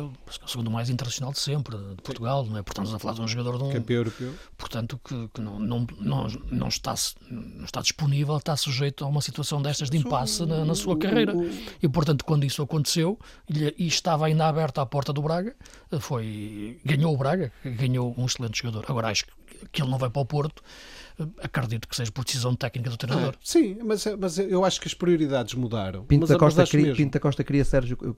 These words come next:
Speaker 3: Pinto da Costa queria João Moutinho e, e foi Sérgio Conceição que não quis João Moutinho.
Speaker 2: Não,
Speaker 3: É
Speaker 2: eu não co-, eu, eu acho que uma decisão dessas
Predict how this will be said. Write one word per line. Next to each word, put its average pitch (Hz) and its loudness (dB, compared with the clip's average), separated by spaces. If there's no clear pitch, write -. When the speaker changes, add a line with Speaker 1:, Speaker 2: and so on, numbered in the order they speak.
Speaker 3:
Pinto 135 2
da - 4
Costa 139 4
queria 135 4
João 127 4
Moutinho 127 2
e, 123 0
e 131 -6
foi 127 -2
Sérgio 123 0
Conceição 120 0
que 127 -6
não 139 4
quis 131 0
João 117 2
Moutinho. 120 -2
Speaker 2:
Não, 107 0
Speaker 3:
É 254 -2
Speaker 2:
eu 220 6
não 208 6
co-, - -4
eu, - -12
eu 107 -4
acho - -4
que - -14
uma 117 0
decisão 117 -4
dessas 104 -8